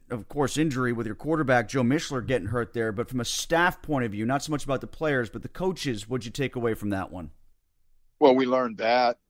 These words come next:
Speaker 2: how to approach it, you know, even more so, and use those examples for our players that we, we lost our quarterback and it didn't bode well in that game, but we turned around and the next man up, uh, has to be prepared and ready to play. And,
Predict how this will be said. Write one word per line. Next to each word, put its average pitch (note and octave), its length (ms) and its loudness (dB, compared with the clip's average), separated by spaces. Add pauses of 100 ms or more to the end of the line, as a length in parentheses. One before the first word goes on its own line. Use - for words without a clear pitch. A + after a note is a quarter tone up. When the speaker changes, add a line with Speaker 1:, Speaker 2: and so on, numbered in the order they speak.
Speaker 2:
how G#2+ 220 0
to G#2+ 60 0
approach G#2+ 440 -2
it, G2+ 120 -4 (220)
you A2 120 -10
know, F2 260 -4 (140)
even G2+ 380 -2 (120)
more A#2 240 6
so, G2 240 4
and F#2 80 0
use G2+ 180 2
those F#2+ 200 4
examples F#2+ 560 -2
for F2 240 0
our E2 80 0
players F#2 480 2
that E2 180 -6
we, F2 220 -8 (420)
we F#2 80 -4
lost A2+ 300 4
our F#2+ 100 -4
quarterback F#2+ 720 -4
and F2 100 -10
it F2 120 -16
didn't F2+ 340 -8
bode F#2 260 0
well F2 280 -2
in E2 80 -10
that F2 260 -4
game, F2+ 400 -4
but D#2 140 -8
we D#2+ 100 -10
turned F#2+ 340 0
around F#2 440 2
and D#2+ 120 -8
the E2 60 -14
next F2+ 340 -6
man F2 280 -4
up, G2 260 4 (640)
uh, D2 460 -6
has F#2+ 280 0
to F2+ 100 -2
be F#2 160 -2
prepared F2 560 0
and E2 100 -8
ready F2 260 0
to D#2 80 -4
play. F#2 440 2
And, D#2+ 160 -12